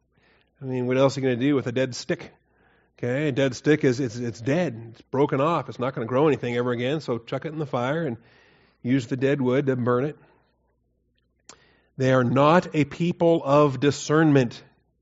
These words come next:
They are not a people of discernment, but they need to be. If they're gonna enter into the millennial kingdom, they will need to become a people of discernment.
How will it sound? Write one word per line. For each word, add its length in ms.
They 140
are 100
not 440
a 100
people 480
of 140
discernment, 500
but 120
they 120
need 280
to 60
be. 320
If 120
they're 120
gonna 160
enter 260
into 120
the 80
millennial 360
kingdom, 440
they 100
will 160
need 220
to 80
become 500
a 140
people 460
of 220
discernment. 640